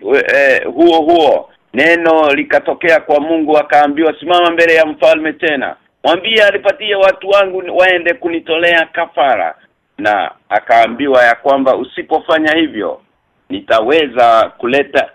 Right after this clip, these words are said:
nzi katika nchi ya, eh, ya Misri kila mahali,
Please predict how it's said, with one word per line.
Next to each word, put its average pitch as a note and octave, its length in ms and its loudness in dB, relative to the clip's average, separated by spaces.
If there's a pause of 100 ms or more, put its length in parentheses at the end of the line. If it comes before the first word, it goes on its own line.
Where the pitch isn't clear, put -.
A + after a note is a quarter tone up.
nzi A2+ 640 -6
katika C3+ 640 -2 (140)
nchi B2+ 840 -6 (120)
ya, A#2 560 4 (520)
eh, A2 340 2
ya A2+ 180 4
Misri A#2+ 640 -8 (300)
kila G#3 200 0
mahali, F3 680 -2